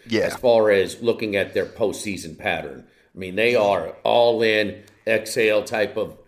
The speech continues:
Speaker 2: type of team throughout this entire postseason, minus the Nets series where they finished them off.
Speaker 1: Yeah, it's just, again, it's just your natural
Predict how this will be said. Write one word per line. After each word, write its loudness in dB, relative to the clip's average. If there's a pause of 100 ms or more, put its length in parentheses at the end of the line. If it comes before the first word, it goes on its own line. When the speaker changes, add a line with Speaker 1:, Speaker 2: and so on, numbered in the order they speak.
(100)
Speaker 2:
type -2
of -4
team -6 (240)
throughout -2
this -8
entire -2
postseason, -8
minus -2
the -6
Nets -4
series -8 (220)
where 2
they 2
finished -4
them -4
off. -10 (1400)
Speaker 1:
Yeah, 6
it's -4
just, -4
again, 4
it's -2
just -2
your -2
natural 0